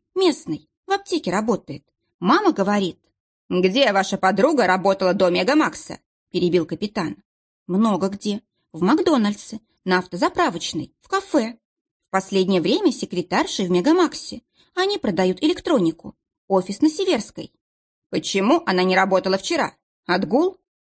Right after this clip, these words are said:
Девушка пожала плечами. "Может, и отгул. Не знаю".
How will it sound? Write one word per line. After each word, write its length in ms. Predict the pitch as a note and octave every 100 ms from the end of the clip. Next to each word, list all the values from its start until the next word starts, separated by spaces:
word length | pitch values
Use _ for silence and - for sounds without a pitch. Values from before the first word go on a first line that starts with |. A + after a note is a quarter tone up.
| _ _
Девушка 480 | D3 D#3+ G3+ E4+ G#4+
пожала 340 | - F#3+ F3
плечами. 600 | D#3+ G#3 - G#3 D3 - _ _ _ _
"Может, 400 | F3 F3 E3+ -
и 40 | C4
отгул. 520 | E4+ C#4+ A#3+ A3 A#3 _ _ -
Не 140 | D4+
знаю". 520 | F#4 D4+ G3+ G3+ G#3